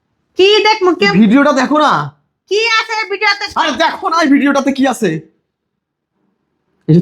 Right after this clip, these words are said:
Speaker 2: তো তুমি, তাই না মা? এটা তো আমার ভাই আশরাফ, আর এটা তো আমার বউ, তাই না?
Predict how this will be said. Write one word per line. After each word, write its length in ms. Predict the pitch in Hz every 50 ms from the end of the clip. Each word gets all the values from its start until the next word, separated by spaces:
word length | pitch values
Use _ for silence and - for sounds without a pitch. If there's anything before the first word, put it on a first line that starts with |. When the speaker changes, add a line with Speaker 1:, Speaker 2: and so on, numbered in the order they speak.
| 185 190
Speaker 2:
তো 20 | -
তুমি, 200 | - 170 147 131
তাই 120 | 135 151 165
না 80 | 175
মা? 200 | 180 208 247 277 - - _ _ _ - - - 440 415 - _ _ _ _ _ _ _ _ _ _ - - 185 - _ _ _ _ _ _ _ _ _ _ _ _
এটা 160 | - 151 156 151
তো 120 | - 165
আমার 200 | 143 139 143 139
ভাই 280 | 123 - 104 120 120 117
আশরাফ, 380 | 107 107 - 120 123 120 - - _ _ _ _ _ _ _ _ _ _ _ _ _ _ - - _ _
আর 120 | - 156 160
এটা 180 | 151 143 151 151 151
তো 60 | 160
আমার 220 | 147 143 143 139 127 131 - - - - - - - - - _ -
বউ, 220 | 151 151 143 135 131 - - _ _ _ _ _ - - - - - - _ _ _ _ - - - - - -
তাই 80 | 285
না? 220 | 214 226 269 -